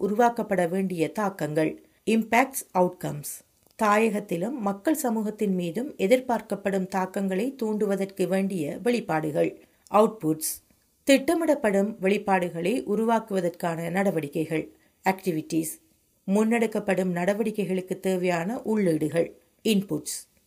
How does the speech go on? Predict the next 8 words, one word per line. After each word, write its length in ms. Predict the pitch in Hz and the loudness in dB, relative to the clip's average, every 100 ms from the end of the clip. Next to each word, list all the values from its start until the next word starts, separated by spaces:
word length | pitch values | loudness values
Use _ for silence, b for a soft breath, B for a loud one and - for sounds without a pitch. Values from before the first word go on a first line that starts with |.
| _ b b _ | _ b b _
தாயகத்தை 580 | 233 208 226 285 320 302 | 2 6 6 4 0 -4
கட்டியெழுப்பும் 680 | 285 190 - 208 196 196 269 | -2 -2 0 0 0 2 2
மூலோபாய 680 | 233 208 254 269 247 214 208 | 2 2 4 4 2 -2 -2
ஆவணத்தை 560 | 170 170 190 196 196 147 170 B B B - | 0 0 2 0 0 -2 -2 B B B 6
எந்தவித 500 | 196 214 208 196 247 311 | 6 6 6 6 6 4
அரசியற் 500 | 196 208 220 214 - | 4 2 2 0 2
கட்சிகள் 440 | 185 - 175 214 294 | -2 -2 0 0 0
மற்றும் 420 | 175 180 185 208 | 0 0 2 -2